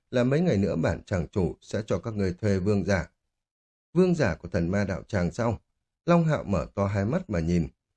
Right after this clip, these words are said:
Thần ma đạo tràng thì kém nhất cũng là vô địch đồng cấp, người lợi hại hơn thì vượt cấp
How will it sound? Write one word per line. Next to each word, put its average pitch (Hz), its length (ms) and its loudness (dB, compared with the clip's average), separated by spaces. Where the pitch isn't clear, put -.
Thần 143 160 2
ma 175 120 4
đạo 120 260 0
tràng 92 320 0
thì 92 180 0
kém 104 220 0
nhất 196 200 2
cũng - 140 -4
là 139 100 0
vô 101 220 0
địch 90 140 -2
đồng 85 220 -2
cấp, 190 180 0
người 135 180 2
lợi 120 180 0
hại 117 200 -2
hơn 160 320 2
thì 98 80 0
vượt 85 280 -2
cấp - 120 -2